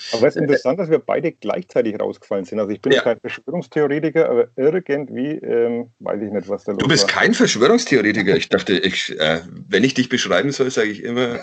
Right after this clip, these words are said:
Speaker 2: als erstes Verschwörungstheoretiker. Aber naja,
Speaker 1: Ja.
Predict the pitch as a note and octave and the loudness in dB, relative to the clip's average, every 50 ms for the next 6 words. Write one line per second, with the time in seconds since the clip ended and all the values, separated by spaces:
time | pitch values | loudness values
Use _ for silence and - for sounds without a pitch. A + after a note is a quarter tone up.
0 | - - G#2 G#2 G#2 F2+ G2+ A2 - C#3 C3+ C3 - - - A2+ G#2 - A#2+ C3 | -8 -6 -6 -4 -2 -2 -2 0 0 0 0 0 -2 -2 -2 -2 0 2 2 2
1 | C3 B2+ G#2+ - - - G2+ F#2+ F#2+ F#2+ F#2 F#2+ F2 F2 E2+ E2+ - F#2+ F#2 E2 | 2 2 0 0 0 0 2 2 2 0 -2 -2 -2 -2 -4 -2 0 0 0 0
2 | F2 F2+ - - - - - - - - - - - B2+ B2+ A2 E2+ E2 - - | -2 -4 -8 -14 -18 -16 -14 -14 -14 -14 -10 -2 0 2 4 4 4 2 0 -4